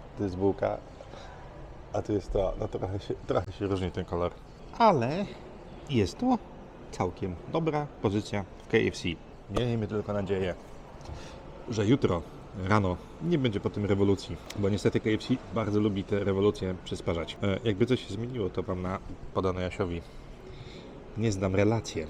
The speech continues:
tylko wam powiem, czy przeżyłem. Bo przecież nie będę wam relacji zdawał, wiecie z czego. Ale nie, no, ja, ja sobie teraz robię. Nie powinno być źle, bo już czułem tutaj po samym kurczaku, że jest ok. Fajne. Burger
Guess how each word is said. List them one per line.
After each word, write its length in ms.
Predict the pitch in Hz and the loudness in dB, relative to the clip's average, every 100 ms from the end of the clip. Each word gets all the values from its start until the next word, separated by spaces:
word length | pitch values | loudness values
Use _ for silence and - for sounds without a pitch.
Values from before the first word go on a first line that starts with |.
| - - - - | -8 -14 -16 -8
tylko 200 | - 143 | -2 0
wam 120 | 127 | 0
powiem, 360 | 120 95 90 85 - - - - | 2 4 4 0 -6 -16 -16 -8
czy 120 | - | -4
przeżyłem. 500 | - 98 95 90 85 - - - - - - - - | 2 2 4 2 -2 -8 -16 -16 -14 -14 -14 -12 -6
Bo 80 | 92 | -6
przecież 140 | - | 0
nie 100 | 104 | 4
będę 200 | 101 92 | 4 4
wam 140 | 98 | 2
relacji 340 | 95 101 - 85 | 2 2 0 -2
zdawał, 260 | 87 85 | 0 0
wiecie 220 | 87 90 - | 0 -2 -6
z 20 | |
czego. 300 | - 80 80 - - - - - - | -6 -6 -6 -8 -16 -16 -16 -16 -6
Ale 160 | 117 120 | 2 2
nie, 180 | 120 110 | 4 2
no, 80 | 95 - - | 0 -4 0
ja, 120 | 95 | 2
ja 100 | 90 | 2
sobie 200 | 95 90 | 0 -2
teraz 240 | 87 85 | -2 -2
robię. 220 | 87 87 80 - | 0 0 -2 -2
Nie 140 | 120 | 0
powinno 320 | 127 110 98 | 2 2 2
być 160 | 92 92 | 0 0
źle, 240 | 101 131 139 - 95 | 0 0 0 -4 -4
bo 240 | 101 104 101 | 2 4 4
już 280 | 104 101 - | 2 -2 -4
czułem 280 | - 110 95 | 2 4 4
tutaj 200 | 92 95 | 0 -4
po 80 | - | -2
samym 260 | 110 98 | -2 -2
kurczaku, 480 | 92 - - 92 98 | -4 -6 -4 -4 -2
że 140 | 87 92 | 0 2
jest 240 | 92 - | 0 -2
ok. 140 | 98 120 143 170 - - | -2 0 2 0 -4 0
Fajne. 300 | 247 139 87 - - - - - - - - - 123 | 4 4 2 -4 -14 -16 -16 -16 -14 -10 -10 -8 -2
Burger 360 | 151 151 147 | 0 2 0